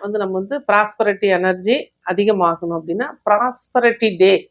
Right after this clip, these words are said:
அதாவது பணவரவுக்குண்டான நாள் அப்படிங்கிறது ஒவ்வொரு மாதமும் ஃப-, ஃபர்ஸ்ட்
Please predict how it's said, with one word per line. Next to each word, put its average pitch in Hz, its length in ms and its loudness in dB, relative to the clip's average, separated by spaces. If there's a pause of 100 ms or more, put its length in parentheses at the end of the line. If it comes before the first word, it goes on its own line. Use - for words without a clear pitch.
(140)
அதாவது 220 380 -2
பணவரவுக்குண்டான 190 1120 0
நாள் 180 420 -2
அப்படிங்கிறது 170 600 -4 (680)
ஒவ்வொரு 233 640 2
மாதமும் 190 680 -2 (680)
ஃப-, 180 400 -8
ஃபர்ஸ்ட் - 380 -2